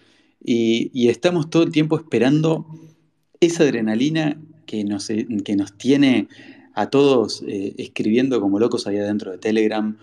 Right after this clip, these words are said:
o reaccionando de manera exagerada a lo que estamos haciendo, ¿no?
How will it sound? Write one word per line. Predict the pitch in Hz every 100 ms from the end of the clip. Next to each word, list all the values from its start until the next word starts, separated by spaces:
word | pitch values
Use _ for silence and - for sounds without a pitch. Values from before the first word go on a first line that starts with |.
| - _ _
o | 107
reaccionando | 95 101 - 104 107 113 110 98 92
de | 95
manera | 95 107 110 101 101
exagerada | 113 - 107 - 110 127 127
a | 120 107
lo | 98
que | 92
estamos | 117 117 104
haciendo, | 120 110 95
¿no? | 98 135